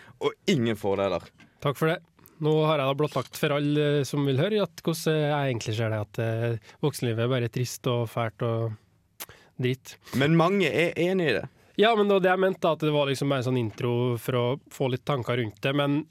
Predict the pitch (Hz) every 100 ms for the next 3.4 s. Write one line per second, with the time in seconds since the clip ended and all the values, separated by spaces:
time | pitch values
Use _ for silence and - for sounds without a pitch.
0 | _ _ - 160 156 156 - 180 175 165
1 | 143 139 135 131 127 127 175 _ _ -
2 | - 185 147 160 139 220 - - 196 196
3 | - 190 - 131